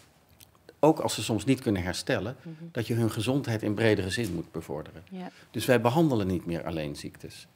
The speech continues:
Speaker 1: Wij werken samen op een manier waarbij we die, die, die, die herstelroute vormgeven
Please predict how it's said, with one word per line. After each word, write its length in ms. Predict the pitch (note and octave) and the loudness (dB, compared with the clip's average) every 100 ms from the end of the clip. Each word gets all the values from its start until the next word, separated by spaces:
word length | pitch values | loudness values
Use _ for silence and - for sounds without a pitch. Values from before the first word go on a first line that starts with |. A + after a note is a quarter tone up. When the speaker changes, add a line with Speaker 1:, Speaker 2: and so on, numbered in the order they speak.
| - | -4
Speaker 1:
Wij 120 | G#2+ | 2
werken 280 | A#2+ A#2+ A#2+ | 2 2 0
samen 400 | - C3+ C3 A2+ | 4 4 4 2
op 120 | G#2+ | 0
een 80 | A2 | 2
manier 360 | A2 A#2+ A2 | 2 4 4
waarbij 380 | G#2 G2+ G#2+ G#2 | 4 4 4 4
we 80 | G2 | 0
die, 260 | G#2 G2+ - | -2 -6 -8
die, 240 | G#2+ G#2 G#2 | -10 -8 -6
die, 160 | G#2 | -8
die 180 | G#2+ G#2+ | -4 -4
herstelroute 840 | G2 G2+ - D3 C#3 G#2+ A#2 A#2 G#2+ | -2 -2 0 2 4 2 0 -2 -2
vormgeven 800 | - B2 B2+ A2 F#2+ F2 F2 | 2 4 4 2 -4 -4 -6